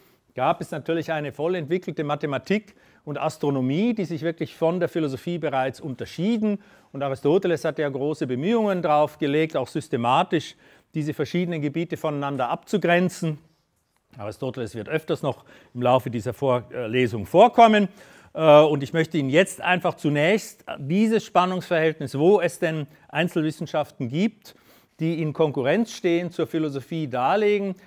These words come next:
Zum Beispiel, wenn Sie anschauen, die Sprachphilosophie versus die Sprachwissenschaften, also die Linguistik, die haben natürlich das gleiche Thema, das gleiche Thema Sprache.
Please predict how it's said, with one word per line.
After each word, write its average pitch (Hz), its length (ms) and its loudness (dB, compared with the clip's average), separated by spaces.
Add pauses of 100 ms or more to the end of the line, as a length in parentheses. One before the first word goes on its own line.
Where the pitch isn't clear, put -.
(140)
Zum 226 280 8
Beispiel, 160 720 6
wenn 131 160 -6
Sie 135 160 -4
anschauen, 180 540 2
die 120 80 -6
Sprachphilosophie 170 1120 0 (420)
versus 143 380 2
die 151 100 -4
Sprachwissenschaften, 131 1080 0
also 120 180 -4
die 120 120 -8
Linguistik, 123 680 -6 (300)
die 131 100 -6
haben 160 100 -4
natürlich 156 320 -4
das 147 160 -10
gleiche 135 360 -6
Thema, 139 560 4
das 104 160 -18
gleiche 117 300 -10
Thema 104 320 -10
Sprache. 170 560 -4